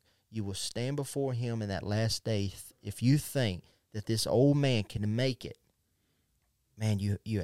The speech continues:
have a rude awakening ahead of you, because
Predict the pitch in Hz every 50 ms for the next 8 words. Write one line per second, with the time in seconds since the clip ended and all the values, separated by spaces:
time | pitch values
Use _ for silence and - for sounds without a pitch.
0 | - - 101 95 - 95 87 87 90 92 104 117 127 135 143 123 113 117 110 107
1 | - 101 101 92 92 92 - _ _ _ _ _ _ _ _ _ _ - 107 107
2 | 113 113 104 101 90 98 98 98 92 - - - - _ - 104 - - - 98
3 | 98 95 92 - -